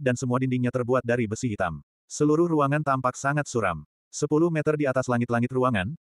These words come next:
ada rantai besi besar setebal dua orang yang memeluknya. Di bagian bawah rantai besi ada sebuah pengait yang ditekuk seratus delapan puluh derajat,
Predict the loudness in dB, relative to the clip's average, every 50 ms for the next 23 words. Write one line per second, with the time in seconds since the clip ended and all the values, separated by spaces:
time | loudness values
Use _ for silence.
0 | _ _ -4 -2 0 0 0 0 0 0 0 0 -2 -4 -4 -4 -2 -2 -2 -2
1 | -2 -2 0 0 0 0 2 0 0 0 0 0 0 0 -2 -2 -2 -2 -2 0
2 | 0 0 -2 -2 -4 -6 -8 -8 -10 -14 _ _ _ _ _ _ _ _ _ -8
3 | -4 0 2 2 2 2 2 0 2 2 2 2 2 2 2 0 0 0 0 -2
4 | -2 -2 -2 -2 -2 -2 -2 -2 -2 -2 -2 0 0 -2 -2 -2 -2 -2 -2 -2
5 | -2 -2 -4 -4 -4 -4 -2 -4 -2 -2 -4 -4 -2 -2 0 0 -2 -2 -2 -2
6 | -2 0 0 0 0 0 -2 -4